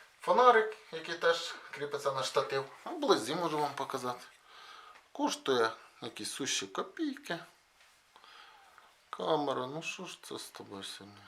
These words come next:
Так, дивіться, і розкладається. Портативний. І в руку мені влазить. Чудова річ.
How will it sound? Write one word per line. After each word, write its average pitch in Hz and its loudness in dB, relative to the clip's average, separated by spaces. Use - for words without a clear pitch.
Так, 92 -2
дивіться, 123 -6
і 208 4
розкладається. 302 0
Портативний. 180 4
І 127 -2
в 123 -8
руку 139 -4
мені 110 -6
влазить. 180 0
Чудова 165 10
річ. - 0